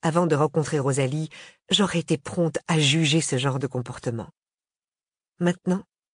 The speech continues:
j'y vois une sorte de résistance et de liberté. C'est sans doute cela que m'apporte mon ami, de l'ouverture d'esprit. Je culpabilise de m'ennuyer. J'ai tout ce dont je pouvais rêver. Un mari doux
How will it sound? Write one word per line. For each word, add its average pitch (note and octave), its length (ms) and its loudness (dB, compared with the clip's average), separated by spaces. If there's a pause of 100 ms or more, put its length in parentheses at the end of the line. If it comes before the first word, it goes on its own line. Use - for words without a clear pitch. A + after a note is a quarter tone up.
(220)
j'y A3 180 4
vois A3+ 160 4
une A#3+ 100 0
sorte - 300 0
de D#3+ 160 2
résistance D#3+ 800 -4
et F3+ 80 0
de D3+ 80 2
liberté. C#3+ 580 -6 (1120)
C'est G3+ 140 -2
sans F#3+ 160 2
doute F3+ 180 2
cela D#3+ 260 2
que C#3 140 -6
m'apporte C3 460 -4
mon B2+ 180 -2
ami, B2+ 260 -2 (680)
de F3+ 100 4
l'ouverture G3 540 -2
d'esprit. - 440 -4 (1700)
Je G#3+ 140 4
culpabilise E3+ 680 2
de C#3+ 80 2
m'ennuyer. C3 580 -4 (640)
J'ai A3 160 4
tout D4+ 160 -2
ce - 120 0
dont F3+ 160 2
je D#3 100 0
pouvais D3+ 240 0
rêver. C3 340 -2 (840)
Un F3 80 2
mari F3+ 340 2
doux F3 240 -4